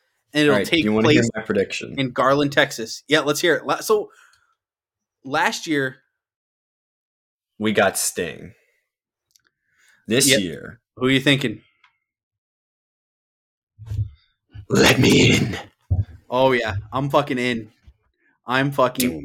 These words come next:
Speaker 1: in.
Speaker 2: doo, doo, doom, doom. No, obviously it's not that music, but, you know, <laughs> imagine,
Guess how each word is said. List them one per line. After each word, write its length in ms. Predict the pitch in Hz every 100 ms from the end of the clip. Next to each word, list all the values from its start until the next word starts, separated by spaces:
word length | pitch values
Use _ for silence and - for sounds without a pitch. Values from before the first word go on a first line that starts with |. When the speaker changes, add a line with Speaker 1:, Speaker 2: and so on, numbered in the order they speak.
| 120
Speaker 1:
in. 160 | 117 110
Speaker 2:
doo, 280 | 123 139
doo, 240 | 139 120 110
doom, 560 | 131 139 139 135 139
doom. 280 | 135 170 147
No, 80 | 78
obviously 240 | 73 - -
it's 80 |
not 80 | -
that 140 | 82 71
music, 260 | 80 -
but, 80 | 104
you 80 | 113
know, 120 | 120
<laughs> 680 | - 139 - 427 - 370 -
imagine, 440 | 143 107 117 127